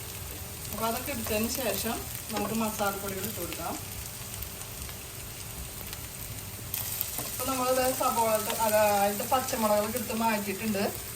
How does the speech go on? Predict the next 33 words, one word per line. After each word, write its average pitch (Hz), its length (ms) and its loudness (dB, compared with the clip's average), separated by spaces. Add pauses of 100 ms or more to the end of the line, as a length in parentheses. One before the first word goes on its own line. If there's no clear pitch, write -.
(200)
പിന്നെ 302 200 -2
ഞാൻ 302 120 4
നേരത്തെ 294 320 6
കാണിച്ചതല്ലോ 269 500 6
ഇവിടെ 220 240 2
ചെമ്മീൻ. 220 380 2
അപ്പൊ 247 140 2 (240)
ഞാനത് 247 340 4 (220)
മിക്സിയിൽ 247 340 2
അടിച്ചിട്ട് 269 300 6
വേറെ 247 160 4 (100)
ചതച്ചെടുത്തുള്ളൂ. 254 600 2 (220)
ഒന്ന് 226 220 4 (540)
കഷ്ണങ്ങളായിട്ട് 277 680 4
വേണം 233 260 6
ട്ടോ. 214 140 2
നമ്മള് 208 240 4
ച-, 240 240 2
മിക്സിയിലൊക്കെ 247 420 2
അടിച്ച് 247 180 0
കഴിഞ്ഞാൽ 240 200 2
അങ്ങനെ 240 240 2
പഞ്ഞി 226 400 0
പോലെ 214 240 4
ആയിട്ട് 202 200 2
കിട്ടും. 180 220 -2 (480)
അപ്പൊ - 140 -10
ഇത് 247 80 4
നമുക്ക് 277 340 2
കടിക്കാനായിട്ടുണ്ടാവും. 233 840 2 (120)
അതുപോലെ 240 340 2
ഞാനിവിടെ 262 360 2
ഉരുളക്കിഴങ്ങ് 240 560 0